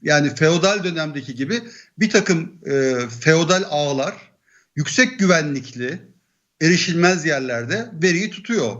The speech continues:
Yani bir feodal ilişki var orada. Yukarıda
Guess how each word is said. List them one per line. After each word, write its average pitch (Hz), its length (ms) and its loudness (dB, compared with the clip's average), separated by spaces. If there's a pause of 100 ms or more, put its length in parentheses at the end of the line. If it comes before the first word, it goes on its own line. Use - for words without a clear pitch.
Yani 151 380 2
bir 185 100 2
feodal 180 480 0
ilişki 170 360 -4
var 180 120 0
orada. 110 380 -6 (400)
Yukarıda 175 460 4